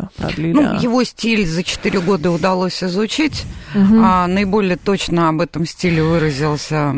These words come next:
Speaker 2: м, президент Ирана, э, господин Рухани.
Speaker 1: Мгм.
Speaker 2: Вот, он сказал, что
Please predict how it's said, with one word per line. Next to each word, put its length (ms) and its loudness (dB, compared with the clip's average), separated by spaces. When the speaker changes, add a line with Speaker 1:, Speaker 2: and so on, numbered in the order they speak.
Speaker 2:
м, 480 -2
президент 600 0
Ирана, 760 0
э, 320 -10
господин 480 -2
Рухани. 560 2
Speaker 1:
Мгм. 360 4
Speaker 2:
Вот, 400 0
он 100 0
сказал, 460 0
что 640 -2